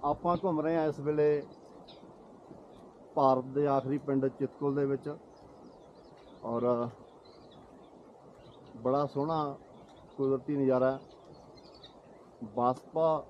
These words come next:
ਵੈਲੀ ਦੇ ਵਿੱਚ ਵਸਿਆ ਇਹ ਪਿੰਡ ਬਹੁਤ ਹੀ ਅਦਭੁਤ ਹੈ।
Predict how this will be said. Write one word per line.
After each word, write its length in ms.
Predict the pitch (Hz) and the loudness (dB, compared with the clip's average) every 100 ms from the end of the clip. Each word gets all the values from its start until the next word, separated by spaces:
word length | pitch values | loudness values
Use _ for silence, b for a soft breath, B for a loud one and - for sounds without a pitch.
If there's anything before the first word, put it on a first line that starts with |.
| - 123 | -16 -4
ਵੈਲੀ 300 | 117 131 147 | 4 4 4
ਦੇ 100 | 160 | 0
ਵਿੱਚ 140 | 151 139 - - - - 113 | -4 -8 -18 -20 -20 -16 -6
ਵਸਿਆ 500 | 123 127 160 160 120 - - - - - - - - | -4 -2 0 2 2 -2 -20 -20 -20 -20 -20 -14 -2
ਇਹ 140 | 143 | -2
ਪਿੰਡ 340 | 143 160 160 151 - - - - - - - - - - - - - - - - 120 | 0 -2 -2 -6 -10 -20 -20 -20 -20 -20 -20 -20 -20 -20 -20 -20 -20 -20 -20 -16 -8
ਬਹੁਤ 360 | 117 147 156 | -2 -2 -2
ਹੀ 120 | 160 | -2
ਅਦਭੁਤ 380 | 139 135 147 139 | -2 -2 -6 -6
ਹੈ। 120 | 147 | -8